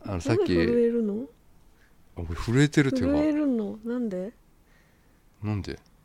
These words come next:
Speaker 2: なんで？
Speaker 1: え、なんで？でもなんか今、
Speaker 2: うん。
Speaker 1: 鼓動が今、速い。
Speaker 2: えー、
Speaker 1: 緊張してたかな。
Speaker 2: 倒れるの？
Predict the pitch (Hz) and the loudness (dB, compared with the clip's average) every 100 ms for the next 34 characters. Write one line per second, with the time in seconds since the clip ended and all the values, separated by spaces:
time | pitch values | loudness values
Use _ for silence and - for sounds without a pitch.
0 | _ - 254 240 208 185 208 - - - | _ -10 -6 -4 -4 -6 -8 -12 -20 -20
1 | - - - - - - - - - - | -16 -8 -6 -6 -6 -4 -2 -4 -12 -16
2 | - - - - - - - 127 123 120 | -20 -20 -20 -20 -20 -18 -6 -6 -4 -4
3 | 95 - - - - - - - - - | -2 -4 -6 -8 -6 -8 -12 -20 -20 -20
4 | - - - - - - - - - - | -20 -20 -20 -20 -20 -20 -20 -20 -20 -20
5 | - - - - _ - - 98 98 95 | -20 -20 -20 -20 _ -12 -4 -2 -2 -2
6 | 87 82 - 107 107 120 120 120 117 87 | -4 -4 -4 -2 2 2 4 2 2 0
7 | 82 - - - - - - - - - | -4 -8 -20 -20 -20 -20 -20 -20 -20 -20
8 | - - - 101 101 82 - - - - | -20 -20 -4 0 2 0 -8 -20 -20 -20
9 | - - - - - 240 247 262 285 277 | -20 -20 -20 -18 -4 0 2 2 0 0
10 | 294 226 226 240 277 254 269 285 277 220 | 0 -2 0 0 4 4 4 4 4 2
11 | 180 196 | -4 -8